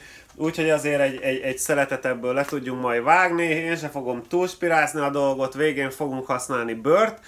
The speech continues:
A bőr használatnál is egy picit más, mint ahogy én azt szoktam látni, más, mint ahogy a fenőkövön fenjük, azt is meg fogom mutatni.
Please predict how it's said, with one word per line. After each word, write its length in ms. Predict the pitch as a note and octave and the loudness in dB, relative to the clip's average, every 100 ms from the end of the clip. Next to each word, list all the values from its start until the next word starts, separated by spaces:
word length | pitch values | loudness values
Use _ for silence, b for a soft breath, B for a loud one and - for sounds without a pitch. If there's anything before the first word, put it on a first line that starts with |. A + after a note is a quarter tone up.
| B B B - | B B B -6
A 80 | |
bőr 280 | C3+ F3 B3 | -2 4 4
használatnál 1040 | A3+ A3 G#3 G3 F3+ E3+ E3 E3+ D#3+ D3+ - | 6 2 2 4 6 4 4 2 4 2 -4
is 320 | F#3+ A3 A3 | -4 -2 0
egy 180 | E3+ D#3 | -2 -2
picit 380 | - F3+ D#3 C#3+ | -4 -2 -2 -2
más, 380 | C#3+ D#3 D3+ - | 0 2 2 0
mint 240 | C#3+ C3 | -4 -2
ahogy 180 | C3+ C3 | 0 0
én 140 | C3 | -2
azt 160 | B2+ B2 | -4 -4
szoktam 460 | - C#3+ - B2 B2+ | -4 -4 -4 -2 2
látni, 520 | C3 D3 F#3+ G3+ G3 B B - | 2 2 0 -2 -4 B B -6
más, 440 | C3 E3 F#3+ - | 2 4 4 2
mint 240 | D#3+ D3 | -2 -2
ahogy 220 | D3 C#3+ C3 | -2 0 -2
a 80 | |
fenőkövön 720 | C3 C3+ C3 D3+ D3+ F3+ F#3+ | -2 -2 -2 -2 0 -2 -2
fenjük, 600 | F#3+ G3+ G3 G3+ G#3 G#3 - | -2 -2 -2 -2 -4 -4 -4
azt 240 | D#3 - | -4 -2
is 100 | E3+ | -4
meg 180 | E3+ D#3+ | -4 -2
fogom 280 | D#3 C#3+ C#3+ | -2 -2 -2
mutatni. 640 | C#3+ - C3 C3 C3 C3 | -2 0 -2 -2 -6 -6